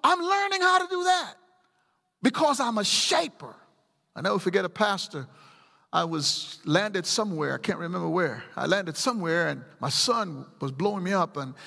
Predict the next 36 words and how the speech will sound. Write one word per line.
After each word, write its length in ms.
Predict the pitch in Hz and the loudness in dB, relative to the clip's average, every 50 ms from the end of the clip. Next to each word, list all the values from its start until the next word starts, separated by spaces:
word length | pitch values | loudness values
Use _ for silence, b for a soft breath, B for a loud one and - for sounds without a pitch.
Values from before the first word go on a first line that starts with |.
| B B B | B B B
I 40 | 156 | -2
was 100 | 151 - | -2 0
trying 220 | - - 190 190 | 0 0 0 0
to 40 | 170 | 0
be 120 | 165 175 | -2 -4
polite 380 | 175 175 160 170 190 190 185 - | -2 -2 -2 0 0 -2 -2 -4
to 80 | 165 147 | -4 -4
the 80 | 143 | -2
guy 260 | 139 175 185 190 175 | 0 2 0 2 0
in 120 | 170 151 139 | -2 -2 -4
the 80 | 131 | -6
car. 440 | 127 - - 185 185 175 - - - - - _ _ _ _ _ _ _ _ _ _ _ _ _ _ _ _ _ _ _ - | -4 -4 -2 -2 -2 -2 -4 -6 -10 -16 -20 _ _ _ _ _ _ _ _ _ _ _ _ _ _ _ _ _ _ _ -4
And 140 | 135 160 165 | -2 0 2
I, 100 | 160 156 160 - | 0 0 0 -2
he 80 | 180 | 0
said 340 | 143 - 226 220 214 208 214 | 2 4 4 4 2 2 -6
to 100 | - 190 | -6 -6
me, 160 | 196 202 208 | -4 -2 -2
he 80 | 185 170 | -2 0
says, 200 | 165 190 165 196 | 0 -2 0 0
"What's 180 | 233 240 - | 0 -2 0
that?" 180 | - 254 196 147 | 0 -2 -2 -2
I 40 | 143 | -4
said, 160 | 139 160 170 | -4 -2 0
"Oh, 40 | 180 | 2
I 180 | 170 160 165 | 2 2 2
gotta 140 | 170 170 151 | 0 -2 -2
pick 160 | 147 - 156 | -2 -4 -6
up 80 | - - | -6 -6
my 80 | 143 135 | -8 -8
phone. 240 | - 160 160 147 | -6 -6 -6 -4
My 80 | 139 135 | -4 -4
son 260 | 135 - 175 175 165 | -2 -2 -2 -2 -2
is 100 | 143 135 | -4 -6
calling 360 | - - 143 135 131 131 131 | -6 -4 -4 -2 -2 -4 -4
me." 120 | 135 139 | -4 -6